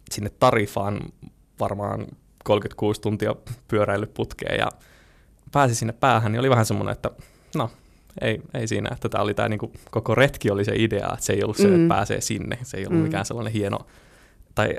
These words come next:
Speaker 1: äärimmäisen hieno hetki, että siinä se oli aika mielenkiintoinen tunne, että pitkä tavoite ollut pyöräillä Euroopan päästä päähän, mut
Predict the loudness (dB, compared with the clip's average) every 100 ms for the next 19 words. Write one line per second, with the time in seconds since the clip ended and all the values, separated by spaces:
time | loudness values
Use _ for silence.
0 | 2 6 6 4 -4 -6 -4 -4 -2 -4
1 | -6 -10 -10 -6 -4 -4 -8 _ -14 -6
2 | -2 -2 0 2 0 -2 -4 -4 -6 -8
3 | _ _ -4 -2 0 -2 -6 -8 -10 -12
4 | -20 -20 -20 _ _ _ 0 0 -2 0
5 | 0 0 -2 -4 -4 -8 -14 -20 _ _
6 | _ _ -4 -2 -2 -4 0 2 2 -2
7 | 0 0 0 -4 -8 -8 -6 -6